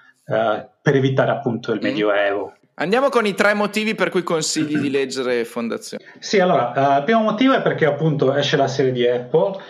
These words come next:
Speaker 1: e sono già, eh, tutti <laughs> inferociti più o meno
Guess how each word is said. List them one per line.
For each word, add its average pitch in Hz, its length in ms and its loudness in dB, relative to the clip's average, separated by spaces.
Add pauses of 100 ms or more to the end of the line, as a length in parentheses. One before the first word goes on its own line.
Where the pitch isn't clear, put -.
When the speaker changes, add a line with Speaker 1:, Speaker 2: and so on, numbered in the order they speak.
(440)
Speaker 1:
e 131 460 0
sono 139 400 0
già, 127 800 0
eh, - 60 -12
tutti 131 560 -2
<laughs> - 0 -
inferociti 139 920 0
più 147 200 0
o 147 40 0
meno 151 420 0